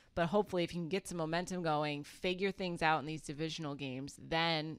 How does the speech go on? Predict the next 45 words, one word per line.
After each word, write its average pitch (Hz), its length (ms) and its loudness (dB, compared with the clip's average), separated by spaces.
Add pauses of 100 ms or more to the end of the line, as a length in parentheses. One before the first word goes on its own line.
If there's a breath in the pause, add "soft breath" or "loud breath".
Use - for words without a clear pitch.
and 160 160 0
I 156 100 2
don't 160 120 0
wanna 156 160 2
discount 147 480 -2
the 151 60 -2
Titans 147 380 -4
or 147 160 2
the, 131 240 0 (120)
uh, 120 200 -2
Texans 131 380 -2
'cause 143 140 -8
those 143 120 -6
are 147 60 -4
not 135 140 -4
gonna 147 100 -4
be 139 160 -6
easy 143 160 -8
games, - 300 -6 (240 loud breath)
but 165 80 -6
you 170 40 0
can 170 120 2
figure 196 180 2
something 165 280 -2
out. 151 220 4
Then 165 160 0
when 165 140 -2
you're 156 80 -2
going 143 260 0
up 143 160 -4
against 143 440 -6 (320 loud breath)
the 220 80 2
Ravens, 175 400 6
the 156 100 -2
Bengals, 143 720 2
um, 139 360 -6 (120)
the 208 140 0
Browns 143 340 4
to 156 120 0
a 147 100 -4
certain 151 260 -2
degree, 147 320 -2
you'll 156 460 0 (160)
kind 185 280 2
of 151 220 0